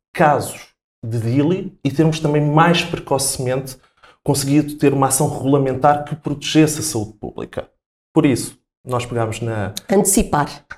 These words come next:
Speaker 1: Antecipar. Essa é mesmo a palavra. Antecipar uma ação para proteger, que é o nosso objetivo em termos de farmacovigilância,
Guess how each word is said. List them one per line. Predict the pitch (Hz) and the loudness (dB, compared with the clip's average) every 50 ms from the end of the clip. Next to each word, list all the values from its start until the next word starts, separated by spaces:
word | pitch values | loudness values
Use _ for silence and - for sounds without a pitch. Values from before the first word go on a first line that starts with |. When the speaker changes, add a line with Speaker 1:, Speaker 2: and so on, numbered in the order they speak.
| _ _ _ _ - | _ _ _ _ -10
Speaker 1:
Antecipar. | 104 101 104 - - _ - - - - _ _ _ - | -10 -10 -10 -14 -14 _ -12 -12 -12 -14 _ _ _ -8
Essa | 120 113 117 - 127 | -6 -6 -6 -6 -6
é | |
mesmo | 127 123 131 143 131 - _ _ _ - | -6 -4 -4 -6 -8 -10 _ _ _ 0
a | 131 127 | 0 2
palavra. | - 127 98 90 92 - - 104 - - _ - | 2 2 0 0 0 -2 -4 -6 -8 -4 _ 2
Antecipar | 151 156 156 - - 143 - - 160 147 151 - - - | 2 4 2 0 -2 -2 2 4 4 4 4 2 -2 -4
uma | 139 139 131 | 0 0 2
ação | 131 - - - 165 156 170 180 175 - - - _ _ _ | 2 0 0 2 2 2 2 2 -2 -4 -8 -14 _ _ _
para | - 156 160 | 0 0 0
proteger, | 160 160 - 120 113 - - - - 87 78 - - | 0 -2 -6 -10 -10 -10 -10 -10 -8 -8 -10 -10 -12
que | - - 123 | -10 -6 -6
é | 110 120 113 - - | -4 -6 -6 -8 -6
o | 143 147 | -4 -2
nosso | 151 147 139 139 139 135 - 123 | -2 0 0 0 0 0 -2 -2
objetivo | 113 - 120 113 117 127 113 117 | -2 0 -2 -2 0 -2 -2 -2
em | 117 110 | -2 -4
termos | - 110 117 117 | -4 -4 -6 -6
de | - - | -8 -8
farmacovigilância, | - 107 110 107 104 - 107 101 104 104 107 113 117 120 120 120 120 135 - | -8 -6 -6 -6 -6 -6 -6 -6 -6 -4 -4 -2 -2 -2 -2 -2 -4 -6 -8